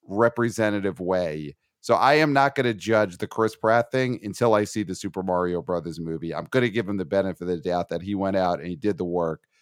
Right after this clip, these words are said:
to portray Mario in a way that will make Italian Americans proud.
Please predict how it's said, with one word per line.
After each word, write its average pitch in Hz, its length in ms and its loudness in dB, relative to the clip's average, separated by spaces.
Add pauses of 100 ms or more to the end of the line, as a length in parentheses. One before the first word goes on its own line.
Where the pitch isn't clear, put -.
(200)
to 107 120 -8
portray 104 460 2
Mario 90 880 0 (340)
in 113 140 2
a 104 80 2
way 95 440 2
that 87 420 0
will 101 180 0
make 90 400 -4 (380)
Italian 95 500 0
Americans 80 500 -4
proud. 71 380 -8